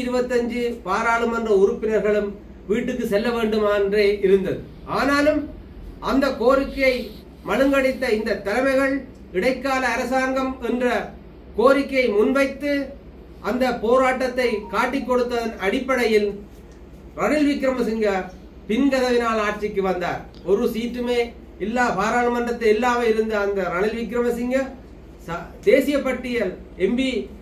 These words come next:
பதவியை வைத்துக்கொண்டு நாட்டினுடைய ஜனாதிபதியாகினார். இதற்கு காரணம் தொழிலாளர்களுக்கு மத்தியில் ஒரு சுயாதீனமான சோசலிச வழிகாட்டலான ஒரு தலைமை அங்கே இல்லாமையே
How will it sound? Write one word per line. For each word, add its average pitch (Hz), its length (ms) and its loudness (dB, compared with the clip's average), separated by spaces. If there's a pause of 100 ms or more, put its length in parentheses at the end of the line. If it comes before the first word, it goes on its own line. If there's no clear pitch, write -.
(120)
பதவியை 247 460 2
வைத்துக்கொண்டு 240 880 0
நாட்டினுடைய 220 520 -2 (140)
ஜனாதிபதியாகினார். 202 1000 0 (440)
இதற்கு 262 380 2
காரணம் 294 520 2 (540)
தொழிலாளர்களுக்கு 294 840 2
மத்தியில் 247 580 -2 (120)
ஒரு 208 280 2
சுயாதீனமான 269 880 0 (640)
சோசலிச 269 560 2
வழிகாட்டலான 262 960 0 (180)
ஒரு 226 320 -4
தலைமை 254 480 0
அங்கே 240 500 -2 (200)
இல்லாமையே 247 760 2